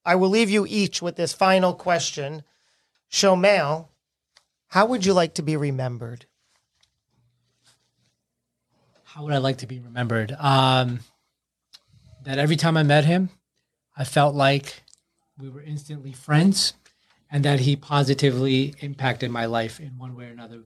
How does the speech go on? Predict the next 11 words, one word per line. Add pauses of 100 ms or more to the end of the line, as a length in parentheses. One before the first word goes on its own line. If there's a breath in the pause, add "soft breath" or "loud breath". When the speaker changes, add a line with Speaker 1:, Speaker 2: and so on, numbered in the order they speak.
(140)
Speaker 2:
between
something
he
did
for
me, (380 soft breath)
something
he
might
have
said,